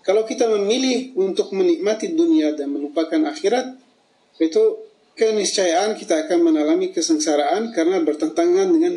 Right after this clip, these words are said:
fitrah kita. Walaupun, eh, nafsu kita senang, tapi kesenangannya sementara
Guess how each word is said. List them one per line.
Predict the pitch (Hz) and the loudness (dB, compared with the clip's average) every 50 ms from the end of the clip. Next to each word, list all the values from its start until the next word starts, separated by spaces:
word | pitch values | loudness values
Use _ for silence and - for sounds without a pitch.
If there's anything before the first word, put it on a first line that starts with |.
| - | -6
fitrah | - 349 320 - - 330 - 330 - - | -10 -14 -10 -6 -4 -2 -2 -4 -6 -12
kita. | - 320 - 135 120 - - _ _ _ _ _ _ _ _ _ _ _ - - - - _ _ _ | -12 -12 -12 -12 -16 -16 -18 _ _ _ _ _ _ _ _ _ _ _ -16 -16 -16 -18 _ _ _
Walaupun, | - 156 165 165 151 - 226 240 226 185 - - - _ _ _ _ _ _ _ _ _ _ _ _ - | 0 0 2 2 0 0 0 0 -2 -4 -6 -10 -16 _ _ _ _ _ _ _ _ _ _ _ _ -2
eh, | 160 156 156 151 151 147 | 0 0 2 2 2 2
nafsu | 156 180 185 - - - - | 2 0 0 -2 -4 -4 -6
kita | - 202 - 175 160 | -6 -4 -2 -2 -2
senang, | - - 165 143 147 143 - 156 - | 0 0 0 0 0 0 0 -2 0
tapi | - 185 170 160 - 220 214 | 0 -2 -2 -2 -4 -6 -4
kesenangannya | - - - 170 175 165 156 165 175 175 175 196 220 220 | -4 -2 0 0 2 2 2 2 2 0 0 -2 -4 -4
sementara | - - 165 156 147 143 151 147 143 139 131 123 123 - | -2 0 0 0 0 0 -2 -2 -2 -2 -4 -6 -8 -12